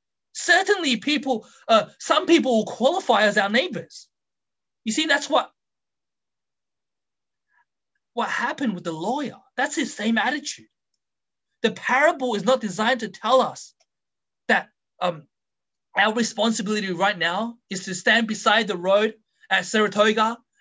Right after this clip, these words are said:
and, and wait for people who are in need so that we might help them. But the parable is designed to tell us that we need to show mercy and compassion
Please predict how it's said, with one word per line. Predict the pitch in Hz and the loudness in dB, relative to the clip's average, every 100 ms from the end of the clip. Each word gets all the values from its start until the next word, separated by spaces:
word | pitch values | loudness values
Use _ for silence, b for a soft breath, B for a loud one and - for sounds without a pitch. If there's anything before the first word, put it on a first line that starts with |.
| b | b
and, | 202 208 | 2 2
and | 190 | -2
wait | 170 240 240 | 2 2 2
for | 240 | 0
people | - 240 254 | 2 2 2
who | 214 | 4
are | 233 233 | 4 4
in | 214 | 0
need | 208 220 254 _ _ _ | 2 2 0 _ _ _
so | - 247 | 0 2
that | 214 | 4
we | 220 | 4
might | 226 202 | 4 2
help | 220 254 | 2 2
them. | - 196 | 2 -2
But | 233 | -2
the | 214 | -2
parable | 185 - 269 320 359 294 262 | -4 0 4 6 4 2 -2
is | 220 | -4
designed | 196 190 240 294 196 131 131 b b b - | -6 -2 0 2 0 -4 -14 b b b -6
to | |
tell | 220 - 277 311 | -4 0 4 4
us | 302 - - - _ _ _ _ _ _ _ _ _ _ _ _ _ _ _ _ _ _ _ _ _ _ _ _ _ | 2 -6 -16 -18 _ _ _ _ _ _ _ _ _ _ _ _ _ _ _ _ _ _ _ _ _ _ _ _ _
that | - 180 | -6 -4
we | 170 226 262 | 0 2 2
need | 269 240 | -2 -6
to | - | -6
show | 185 - 208 | -8 -2 0
mercy | 185 180 226 220 - 220 | 0 2 2 0 -2 -4
and | 170 151 | -4 -10
compassion | 151 139 - - - - - | -12 -14 -6 -4 -2 -2 -4